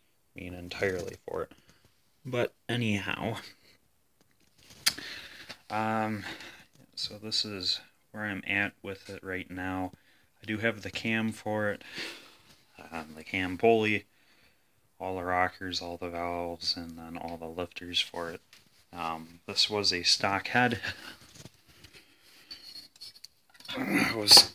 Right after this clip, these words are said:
told that someone had it refurbished but never put in a car, but, um,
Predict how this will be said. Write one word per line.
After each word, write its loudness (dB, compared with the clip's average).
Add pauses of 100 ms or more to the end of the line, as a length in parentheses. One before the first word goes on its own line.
told 10 (1600)
that -8
someone 10 (600)
had 4
it 4 (220)
refurbished 8 (180)
but -2
never -2
put -4
in -4
a -12
car, 4
but, -4 (1500)
um, -8